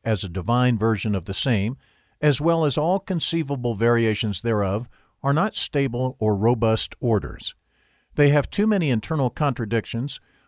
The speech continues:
or are simply not suitable for the guarantee of life, freedom, and prosperity.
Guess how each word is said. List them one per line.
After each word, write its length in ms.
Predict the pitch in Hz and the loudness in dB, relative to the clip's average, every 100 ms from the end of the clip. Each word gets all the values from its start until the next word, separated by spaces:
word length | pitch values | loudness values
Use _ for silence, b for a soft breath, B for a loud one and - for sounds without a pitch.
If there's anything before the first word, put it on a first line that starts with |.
| _ | _
or 140 | 151 | 2
are 40 | 143 | 4
simply 380 | - 214 220 139 | 4 2 0 0
not 240 | 165 - | -2 -2
suitable 520 | - 190 131 92 127 | 0 2 2 0 -2
for 180 | - 120 | -2 -4
the 100 | 107 | -2
guarantee 480 | 120 123 113 - 117 | 2 2 2 0 -2
of 140 | 85 | -2
life, 400 | 101 113 139 - - | 0 0 0 -6 -20
freedom, 460 | - 147 120 147 143 _ | -2 2 2 0 -4 _
and 300 | 113 113 117 | 0 2 0
prosperity. 880 | - 117 110 - 120 87 - - | 0 0 0 -2 -2 -2 -6 -14